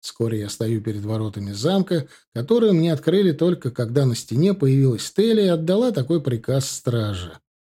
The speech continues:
По дороге я подробно расспросил, чем именно знаменит Кровавый Ерех.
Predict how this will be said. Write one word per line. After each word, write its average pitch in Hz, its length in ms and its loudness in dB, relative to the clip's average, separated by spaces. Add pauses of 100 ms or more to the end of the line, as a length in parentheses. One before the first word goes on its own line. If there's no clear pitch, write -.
(680)
По 131 60 0
дороге 202 420 2
я 160 200 2
подробно 160 500 2
расспросил, 139 640 0
чем 196 380 4
именно 160 400 4
знаменит 131 540 2
Кровавый 156 580 2
Ерех. 135 760 2